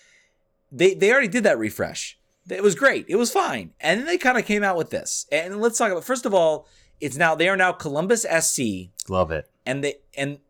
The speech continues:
Speaker 1: and they are now referred to as the Crew. So they are, it, it, to me, it feels like they said, "We wanna re-, we wanna put our stamp on this team. We wanna create a new logo. We wanna create a new identity. Uh, but we, but we don't wanna make, we don't wanna make,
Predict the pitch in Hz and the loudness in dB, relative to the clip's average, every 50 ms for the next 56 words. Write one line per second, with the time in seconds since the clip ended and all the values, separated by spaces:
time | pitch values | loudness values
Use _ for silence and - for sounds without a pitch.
0 | _ - 135 139 143 143 147 147 143 143 147 151 156 165 165 165 160 165 151 - | _ -6 -6 -4 0 2 2 2 2 2 2 2 4 4 2 0 -2 -4 -8 -6
1 | - 170 170 175 165 - 185 156 135 131 131 120 - 135 123 - - 123 101 80 | -4 -2 -2 -2 -2 -2 -2 0 0 0 -2 -2 -4 -6 -8 -8 -6 -6 -6 -6
2 | 76 - - - - - 139 131 123 120 117 113 110 110 - - _ _ _ - | -8 -12 -16 -12 -8 -2 0 2 2 2 0 -2 -4 -6 -10 -14 _ _ _ -10
3 | 143 151 143 139 139 135 135 131 127 123 123 123 117 110 _ _ _ _ _ _ | -4 0 2 4 4 4 4 2 2 0 -2 -2 -4 -8 _ _ _ _ _ _
4 | _ _ _ _ _ _ _ _ _ _ - 156 - - _ _ 160 165 165 - | _ _ _ _ _ _ _ _ _ _ -14 -14 -14 -16 _ _ -6 -6 -6 -6
5 | _ _ - _ _ _ _ - - - _ _ - - - 170 170 202 240 262 | _ _ -20 _ _ _ _ -20 -20 -20 _ _ -10 -4 -4 -2 0 0 2 2
6 | 254 220 - - 190 175 160 143 123 98 95 95 90 80 82 82 - - _ _ | 0 -2 -2 -4 0 2 2 2 0 -2 -4 -4 -4 -4 -4 -8 -12 -18 _ _
7 | _ _ _ _ - 120 120 113 - - 139 127 117 113 110 101 104 87 131 147 | _ _ _ _ -6 -6 -4 -4 -4 -2 2 4 4 4 4 0 -4 -2 0 2
8 | 170 202 208 190 180 156 160 165 - 139 151 156 160 175 185 180 170 160 139 - | 2 4 2 2 0 -2 -4 -8 -8 -8 -6 -6 -4 -2 -2 0 0 0 -2 -2
9 | 147 143 131 - - 160 165 165 165 165 160 151 135 - - 160 156 151 151 147 | -4 -4 -4 -4 -2 -2 -4 -2 -4 -4 -6 -6 -8 -8 -8 -8 -8 -8 -8 -8
10 | 139 123 117 110 101 - - - 117 123 139 147 143 143 143 139 135 131 131 127 | -6 -6 -6 -6 -8 -10 -10 -6 -2 0 0 0 -2 -2 -4 -4 -4 0 2 2
11 | 127 123 110 120 117 117 117 110 104 104 - - 139 151 156 151 147 143 135 131 | 2 2 2 0 0 0 -2 -6 -8 -10 -2 -2 -2 -2 0 -4 -2 0 0 0
12 | 120 117 117 113 113 107 107 110 104 98 - _ _ _ _ _ _ _ - 110 | 0 -2 -4 -4 -4 -6 -6 -6 -6 -8 -12 _ _ _ _ _ _ _ -4 -2
13 | 110 110 107 107 120 123 127 135 143 135 135 123 135 147 165 175 180 185 175 170 | -2 -2 -2 -2 -4 -4 -4 -4 -6 -6 -6 -4 0 2 4 4 4 4 2 2
14 | 156 156 160 156 - 139 143 165 202 226 220 214 208 190 - - | 2 0 0 0 -2 -4 0 0 2 2 2 2 0 0 -2 -8